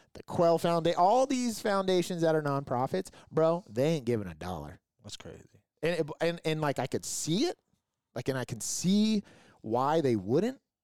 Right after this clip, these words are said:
Speaker 1: because there's only a small pot of money out of us, and they're biting for that, for their organization. This isn't, like, some mom and pop
Speaker 2: Okay.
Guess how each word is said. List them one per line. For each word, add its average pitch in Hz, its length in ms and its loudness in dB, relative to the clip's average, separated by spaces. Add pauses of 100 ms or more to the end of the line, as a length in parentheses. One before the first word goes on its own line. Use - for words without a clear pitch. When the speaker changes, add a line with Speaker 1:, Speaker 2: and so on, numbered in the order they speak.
(120)
Speaker 1:
because 131 500 -2
there's 120 220 -2
only 220 260 2
a 202 80 2
small 196 340 0
pot 170 280 -2
of 170 40 0
money 160 440 -4 (200)
out 113 120 -2
of 107 100 -2
us, - 360 -8 (720)
and 101 120 -6
they're 147 100 4
biting 143 420 0
for 90 160 -10
that, 76 200 -12 (420)
for - 100 -10
their 143 180 4
organization. 202 680 0 (380)
This 160 140 -2
isn't, 202 280 -2
like, 139 160 0
some 151 160 -2
mom 143 220 -2
and 135 100 -6
pop 156 240 0
Speaker 2:
Okay. - 40 -16